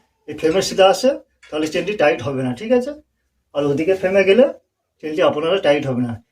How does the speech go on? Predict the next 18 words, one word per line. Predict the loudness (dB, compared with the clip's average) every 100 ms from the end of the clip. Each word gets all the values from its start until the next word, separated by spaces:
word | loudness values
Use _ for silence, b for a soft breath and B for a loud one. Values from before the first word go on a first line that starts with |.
| _ -20
ঠিক | -12 -6 -4
মাঝখান | -4 -2 0
বরাবর | 4 6 4 4
ধরে | 2 2 0 _ _ _ _ -12
আপনাদের | -6 -2 0 0
চাকাটি | 0 0 -2 -2
রেখে | 2 2 2
তারপরে | 0 0 -2
চেনটি | -2 0
টাইট | 2 0 -4
করতে | -8 -6
হবে, | -6 -2
ঠিক | 0
আছে | 0 2
বন্ধুরা? | 4 2 0 -12 _ _ _ _ _ _ _ -8
তো | -4
বন্ধুরা | 2 2 2
দেখুন, | -2